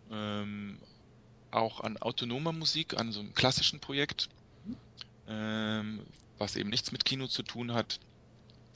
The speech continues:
Speaker 1: Und arbeite noch mit einer, ähm, Theaterregisseurin an einem Theaterstück, wofür ich, äh, ganz viele Songs geschrieben hab. Da wird im Herbst die Uraufführung sein.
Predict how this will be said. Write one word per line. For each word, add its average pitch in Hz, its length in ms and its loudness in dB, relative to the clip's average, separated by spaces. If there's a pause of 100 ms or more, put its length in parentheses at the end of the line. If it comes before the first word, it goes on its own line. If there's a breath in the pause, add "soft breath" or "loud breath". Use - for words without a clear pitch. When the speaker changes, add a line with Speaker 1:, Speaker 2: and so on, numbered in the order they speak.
(1600 loud breath)
Speaker 1:
Und 110 220 0
arbeite 110 420 8
noch 104 540 2
mit 104 260 0
einer, 98 680 4 (540 soft breath)
ähm, 98 680 4 (100)
Theaterregisseurin 123 1120 2 (360 soft breath)
an 110 200 0
einem 104 240 0
Theaterstück, - 760 2
wofür 123 280 -4
ich, - 280 -2
äh, 107 380 -6
ganz 117 220 4
viele 113 160 0
Songs 113 360 2
geschrieben 127 420 0
hab. 127 180 2 (720 loud breath)
Da 110 160 6
wird 107 160 2
im 104 80 0
Herbst - 500 2
die 113 60 -4
Uraufführung 117 460 -4
sein. 113 340 0